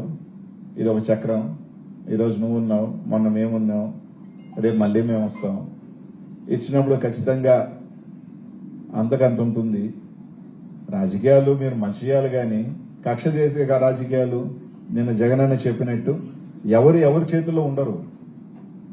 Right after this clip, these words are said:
ఈ రోజు మీరు ఎంత ఇబ్బంది పెట్టాలని చూస్తే రేపు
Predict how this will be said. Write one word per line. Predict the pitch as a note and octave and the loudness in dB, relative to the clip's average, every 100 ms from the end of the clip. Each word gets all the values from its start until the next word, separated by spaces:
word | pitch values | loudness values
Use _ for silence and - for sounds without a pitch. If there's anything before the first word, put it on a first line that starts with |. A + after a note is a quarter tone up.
| - - - - - - - G#2 | -18 -18 -16 -14 -14 -16 -8 0
ఈ | A#2 | 6
రోజు | C3+ D#3+ E3 | 8 6 4
మీరు | E3 D#3 D3 | 2 2 0
ఎంత | D3 D3 | 0 2
ఇబ్బంది | D#3 F3 E3+ | 4 4 4
పెట్టాలని | D#3 E3 D#3 D3+ | 4 4 2 0
చూస్తే | C#3 E3+ E3 | -4 -2 -2
రేపు | D3+ | 0